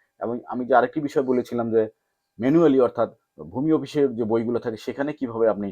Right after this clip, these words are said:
এ, নাম দিয়ে সহজেই জমি খুঁজে বের করবে, সেটি আমি প্র্যাকটিক্যাল একটা বিষয় আপনাকে দেখ-, দেখিয়ে দিই। এই যে আমরা একটা বই,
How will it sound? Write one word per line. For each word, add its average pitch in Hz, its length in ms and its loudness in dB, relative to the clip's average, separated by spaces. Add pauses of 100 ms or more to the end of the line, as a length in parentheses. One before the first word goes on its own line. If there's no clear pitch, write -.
(380)
এ, 82 80 -12
নাম 113 260 6
দিয়ে 123 160 2
সহজেই 131 360 0
জমি 120 200 -4
খুঁজে 104 220 -6
বের 95 160 -2
করবে, 95 200 -10
সেটি 107 260 -6
আমি 117 100 -8
প্র্যাকটিক্যাল 120 420 -4
একটা 110 120 -4
বিষয় 101 200 -12
আপনাকে 90 180 -14
দেখ-, 73 280 -12
দেখিয়ে 113 260 -12
দিই। 165 120 -4 (460)
এই 123 100 -2
যে 131 200 2
আমরা 107 260 2
একটা 113 180 -4
বই, 104 240 2